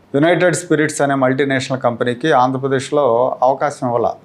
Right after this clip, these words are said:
ఇవాళ ఆ కంపెనీ వాటా మొత్తం మార్కెట్లో పదకొండు పాయింట్ నాలుగు శాతం వాటా ఉంది. అలాగే దేశీయ కంపెనీ తిలక్ నగర్ ఇండస్ట్రీస్ అనే కంపెనీకి అప్పుడు ఎనిమిది శాతం వాటా ఉంటే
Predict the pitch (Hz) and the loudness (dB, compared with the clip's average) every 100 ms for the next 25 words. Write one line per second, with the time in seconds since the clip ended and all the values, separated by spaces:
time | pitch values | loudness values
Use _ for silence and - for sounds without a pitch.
0 | - - - - _ 131 139 135 131 139 | -20 -20 -20 -20 _ 2 4 4 2 -2
1 | 139 160 139 131 139 151 123 131 131 127 | 2 2 4 2 2 4 4 4 2 0
2 | 143 139 127 127 127 147 131 120 127 123 | 0 0 0 0 -4 -4 0 0 0 0
3 | 123 123 117 113 113 104 123 117 120 104 | 0 -2 -2 -2 -2 -2 0 0 0 -4
4 | 98 98 87 - - - - - _ 123 | -2 -4 -8 -14 -20 -20 -20 -20 _ 2
5 | 143 156 131 151 160 165 156 139 143 151 | 4 4 4 2 4 0 0 -2 0 -2
6 | 127 131 151 151 - - 156 170 175 160 | 0 -2 -4 -8 -14 0 2 2 2 2
7 | 151 147 143 143 151 131 135 123 120 117 | 2 2 0 0 -2 0 -2 -2 -2 -2
8 | 123 123 127 170 120 131 - 127 - 131 | -4 -6 -2 0 2 0 -2 -2 0 0
9 | 131 135 127 139 143 147 131 127 127 123 | 2 0 0 0 0 0 0 0 -2 -2
10 | 113 151 123 120 135 | -2 0 2 2 -2